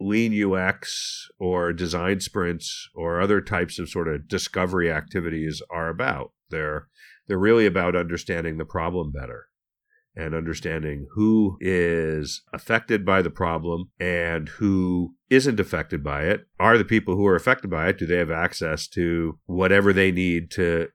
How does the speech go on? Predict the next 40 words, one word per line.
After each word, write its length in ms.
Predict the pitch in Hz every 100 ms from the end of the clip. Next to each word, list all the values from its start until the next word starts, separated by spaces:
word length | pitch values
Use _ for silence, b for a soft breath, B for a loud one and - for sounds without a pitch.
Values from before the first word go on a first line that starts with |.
| -
get 220 | 80 113 110
your 160 | 98
product 400 | 92 85 87 85
to 80 | 107
solve 320 | - 143 147
the 80 | 98
problem, 400 | 76 76 67 65
whether 240 | 71 73
it's 160 | 73 -
money 400 | 78 76 78 76
or 260 | 71 67 -
access 440 | 76 78 - 71 -
to 160 | 80
the 180 | 73 73 - -
software 520 | - 78 78 73 73
or 180 | 69 69
whatever 380 | 76 78 76 87
it 60 |
is? 300 | 120 85 64 - _ -
If 200 | - -
you 160 | 113 107
have, 440 | 107 98 92 - _ _ _ -
uh, 260 | 92 82 82
some 680 | - - 110 113 107 90 - _
thing 420 | 123 113 110 101
that, 180 | 92 85 - -
that, 200 | 90 -
you 120 | 98
know, 80 | 80
some 240 | - 101
application 680 | 98 95 87 104 101 - 90
that, 160 | 85 - _ 85
that 120 | 78
helps 280 | 98 92 90
a 60 |
business 420 | 76 95 90 82
be 200 | - 95
a 60 | 82
better 300 | 71 85 78
business, 500 | 120 117 80 80 -